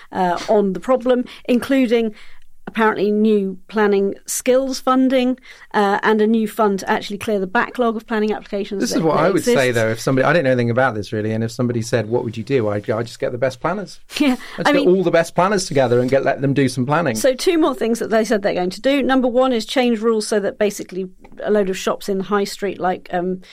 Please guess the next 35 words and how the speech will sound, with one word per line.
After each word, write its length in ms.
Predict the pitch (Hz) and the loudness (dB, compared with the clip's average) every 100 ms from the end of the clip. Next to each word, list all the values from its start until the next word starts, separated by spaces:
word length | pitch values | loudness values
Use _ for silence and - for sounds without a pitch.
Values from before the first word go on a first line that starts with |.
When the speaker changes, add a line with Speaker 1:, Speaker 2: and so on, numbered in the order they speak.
| - - | -20 -4
Speaker 1:
bookies 340 | 220 226 208 | -2 -2 -4
that 100 | 202 | -4
often 300 | - 185 190 | -6 -8 -10
sit 140 | 185 - | -10 -6
empty, 280 | 196 196 175 | -6 -8 -8
takeaways 580 | 208 196 180 175 190 185 | -6 -4 -4 -4 -4 -4
aren't 160 | 185 | -6
being 160 | 165 180 | -4 -2
used 160 | 185 196 | -2 -4
and 80 | |
so 180 | 190 185 | -6 -6
on, 40 | - | -6
uh, 80 | 180 | -8
can 180 | 214 | -6
be 120 | 185 180 | -6 -6
turned 300 | 185 180 185 | -4 -4 -4
into 200 | 170 180 | -8 -4
homes, 460 | 247 233 226 214 - - - - | -2 0 -2 -6 -12 -20 -20 -2
and 280 | 240 240 226 | 2 2 0
also 640 | - 226 220 - 190 185 185 - - | 0 -2 -2 0 2 0 -2 -14 -18
protected 460 | - - 240 - 190 | -12 -2 -2 -2 -6
development 440 | 190 190 170 147 | -2 0 -2 -2
rights. 240 | 175 - - | -2 -2 -4
So 240 | 190 185 - - 190 185 202 - | -4 -4 -8 -20 -18 -16 -4 0
allowing 580 | 220 220 202 196 196 | 2 4 4 2 4
more 160 | 202 180 | 2 2
types 400 | 175 220 - - | -2 -4 -4 -8
of 60 | 170 | -4
development 500 | 185 175 170 131 - | -2 -2 -6 -14 -12
to 80 | 180 | -8
be 220 | 170 - | -8 -6
legally 360 | 190 170 180 170 | -6 -4 -6 -6
permissible 500 | 180 180 - - 170 | -4 -6 -6 -12 -10
quite 220 | 180 - | -10 -10
easily. 360 | 196 - 185 | -12 -12 -18